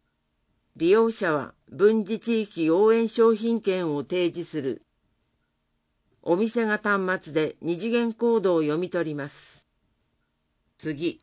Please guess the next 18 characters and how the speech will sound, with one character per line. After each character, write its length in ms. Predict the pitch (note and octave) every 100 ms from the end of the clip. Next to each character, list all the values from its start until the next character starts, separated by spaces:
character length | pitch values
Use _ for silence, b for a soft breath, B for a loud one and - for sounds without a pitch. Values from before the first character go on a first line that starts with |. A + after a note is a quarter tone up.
| _
ス 140 | -
テ 140 | - A3
ッ 60 | A3 -
プ 100 | D3
三、 380 | - D#3+ D3 - _ _ _ _ _ _ _ _ _ _ _ _
利 160 | C#3+ F#3
用 200 | A#3 A#3
者 180 | F#3 E3
と 280 | C#3+ B2 -
お 100 | E3
店 280 | F3+ F3+
で 260 | D#3+ D3 - _
金 280 | G#3+ A#3 A#3
額 240 | G#3+ -
チ 140 | -
ェ 40 | F#3+
ッ 60 | _
ク。 180 | -